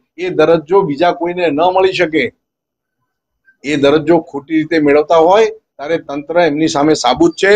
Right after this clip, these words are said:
આવા નાગરિકોને હું અપીલ કરું છું અને જે નાગરિકોએ અમને આ માહિતી આપી છે એમનો હું આભાર પણ વ્યક્ત કરું છું. આ તબક્કે અનેક કિસ્સાઓની અંદર, માતરની અંદર આટલી મોટી સંખ્યામાં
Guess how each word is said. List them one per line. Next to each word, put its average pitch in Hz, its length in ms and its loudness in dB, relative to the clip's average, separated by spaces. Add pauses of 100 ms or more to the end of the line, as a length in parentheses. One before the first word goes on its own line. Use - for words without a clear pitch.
(360)
આવા 160 180 -2
નાગરિકોને 160 580 0
હું 160 200 2
અપીલ 180 280 0
કરું 180 260 2
છું 196 180 4 (120)
અને 156 140 0
જે 147 200 -2
નાગરિકોએ 165 520 0
અમને 165 240 -2
આ 165 100 0
માહિતી 156 360 0
આપી 165 300 0
છે 165 160 0 (380)
એમનો 165 240 -4
હું 170 220 2
આભાર 180 260 2
પણ 240 180 2
વ્યક્ત 220 240 0
કરું 202 280 2
છું. 202 120 2
આ 190 40 4
તબક્કે 170 460 -2 (600)
અનેક 247 300 0 (100)
કિસ્સાઓની 196 560 0
અંદર, 202 320 0 (420)
માતરની 190 640 0
અંદર 196 200 2
આટલી 190 320 0
મોટી 277 320 2
સંખ્યામાં 190 560 0